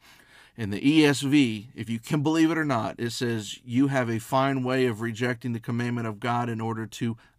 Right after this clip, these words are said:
establish your tradition." So is it keep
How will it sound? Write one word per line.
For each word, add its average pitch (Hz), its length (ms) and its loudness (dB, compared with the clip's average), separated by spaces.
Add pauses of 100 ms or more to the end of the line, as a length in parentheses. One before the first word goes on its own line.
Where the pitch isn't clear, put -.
establish 110 1120 -2
your 98 480 -6
tradition." 92 560 -10 (580)
So 117 220 -4
is 117 160 0
it - 180 -6
keep - 400 -4